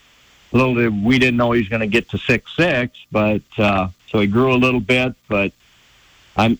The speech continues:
I mean, we had some good players at Western, and he worked hard, and,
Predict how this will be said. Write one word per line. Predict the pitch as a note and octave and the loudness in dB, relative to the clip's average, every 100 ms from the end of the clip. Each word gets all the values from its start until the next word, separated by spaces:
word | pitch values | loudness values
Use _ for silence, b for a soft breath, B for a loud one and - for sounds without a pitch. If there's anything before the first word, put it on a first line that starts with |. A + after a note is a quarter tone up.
| - | 0
I | A#2 | 0
mean, | A#2 A2 | 2 2
we | G#2+ B2 | 2 2
had | G#2+ | 0
some | - | -4
good | A2+ B2 | -4 -2
players | - B2 C3 G2 | 0 0 0 -2
at | D2+ | -2
Western, | A2+ B2+ - B2+ B2 | -2 -2 -4 0 2
and | G#2 | 2
he | F#2 B2+ | 2 2
worked | A#2+ B2 - | 2 0 -2
hard, | A#2 B2 B2 B2 A#2+ A#2+ | 0 0 0 0 0 0
and, | F#2+ F2+ E2+ | -2 0 -2